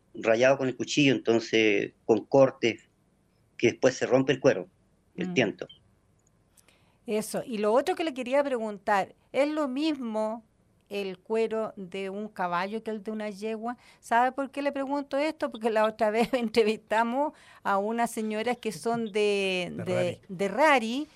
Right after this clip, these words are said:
Speaker 2: y nos
Speaker 1: Ya.
Speaker 2: dijeron que no compraban la, las colas de, de yegua porque cuando estaban en celo quedaban amarillas y, y tenían todo un problema con el crin, entonces compraban solo de caballo.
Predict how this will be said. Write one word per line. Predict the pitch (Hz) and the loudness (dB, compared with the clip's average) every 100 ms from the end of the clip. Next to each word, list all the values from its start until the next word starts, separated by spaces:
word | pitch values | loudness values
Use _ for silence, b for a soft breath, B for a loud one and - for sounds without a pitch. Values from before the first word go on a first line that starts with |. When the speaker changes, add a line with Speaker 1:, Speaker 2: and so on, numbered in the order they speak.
| b b | b b
Speaker 2:
y | 214 | -4
nos | 214 214 | -2 -4
Speaker 1:
Ya. | |
Speaker 2:
dijeron | 202 220 247 269 262 | -4 0 2 4 2
que | 247 | -2
no | 226 214 | -4 -2
compraban | 196 190 196 202 247 285 294 | -4 -2 2 4 4 2 2
la, | 294 285 277 269 269 269 - | 2 4 2 2 2 0 0
las | 233 240 | -2 -2
colas | - 269 285 285 | 2 2 4 2
de, | 269 254 247 240 233 226 220 - | 2 2 2 0 0 -2 -4 -4
de | 202 220 | -4 -4
yegua | 226 247 254 277 | -2 -2 0 -2
porque | 233 220 226 | -2 -4 -4
cuando | 208 208 | -4 -4
estaban | 214 220 233 226 | -2 0 0 0
en | 220 | -6
celo | - 240 240 254 294 294 b b | -8 -4 -2 0 -2 -4 b b
quedaban | 208 233 247 240 | -2 2 2 2
amarillas | 202 180 175 220 262 262 254 233 - | 0 -2 -4 -4 -4 -2 0 -2 -2
y, | 202 | -10
y | |
tenían | 202 208 214 202 | -8 -8 -6 -8
todo | 196 262 | -6 -6
un | 330 | -6
problema | 339 339 320 349 330 339 330 330 | -6 -4 -2 -2 0 0 -2 -2
con | 311 302 | -4 -4
el | 294 | -8
crin, | - 190 185 196 | -10 -8 -6 -6
entonces | 196 240 240 - 269 262 b b | -8 -8 -6 -2 -2 -2 b b
compraban | 220 208 247 247 254 | -6 -4 0 0 0
solo | 226 262 277 285 | -4 -2 -2 -2
de | 277 | -2
caballo. | 262 240 240 - 160 | 0 2 2 0 -8